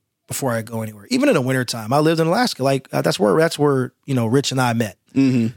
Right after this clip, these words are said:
Speaker 1: I
Speaker 2: Yep.
Speaker 1: rarely idle my car to heat it up. Few minutes, I'm like, "Yeah, I'm, I'm okay. I can deal with this. Ooh, it's
Speaker 2: Yeah, yeah,
Speaker 1: chilly.
Speaker 2: yeah.
Speaker 1: Woohoo." Um,
Speaker 2: You gotta have the engine, like, warm it up while you're driving, too.
Speaker 1: Right,
Speaker 2: Yeah,
Speaker 1: right,
Speaker 2: yeah.
Speaker 1: right, right. But it's so hot, I crank the A C. Like, my car, I leave it at seventy-five. Like, I don't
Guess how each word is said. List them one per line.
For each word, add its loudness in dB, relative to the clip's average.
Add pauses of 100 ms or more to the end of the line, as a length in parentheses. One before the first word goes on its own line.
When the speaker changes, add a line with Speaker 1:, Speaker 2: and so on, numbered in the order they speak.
(140)
Speaker 1:
I 0
Speaker 2:
Yep. 2
Speaker 1:
rarely 4
idle 2
my -2
car 0
to -4
heat -2
it -2
up. -8 (840)
Few 2
minutes, 0
I'm -20
like, -18
"Yeah, -4 (140)
I'm, -10
I'm -4
okay. -8 (180)
I -20
can -20
deal -18
with -20
this. -10
Ooh, 4 (200)
it's -2
Speaker 2:
Yeah, -2
yeah, 0
Speaker 1:
chilly. -2 (100)
Speaker 2:
yeah. 4
Speaker 1:
Woohoo." 2 (580)
Um, 2
Speaker 2:
You 4
gotta 2
have 2
the -4
engine, 2
like, 0
warm 2
it 4
up 2
while 0
you're 0
driving, 2
too. 0
Speaker 1:
Right, 4
Speaker 2:
Yeah, 4
Speaker 1:
right, 4
Speaker 2:
yeah. 2
Speaker 1:
right, 2
right. -2 (260)
But 0
it's 2
so 0
hot, 0 (720)
I 2
crank -2
the -8
A 2
C. -2
Like, 0
my 4
car, 2
I 2
leave 2
it -2
at -4
seventy-five. -6
Like, -8
I 4
don't 0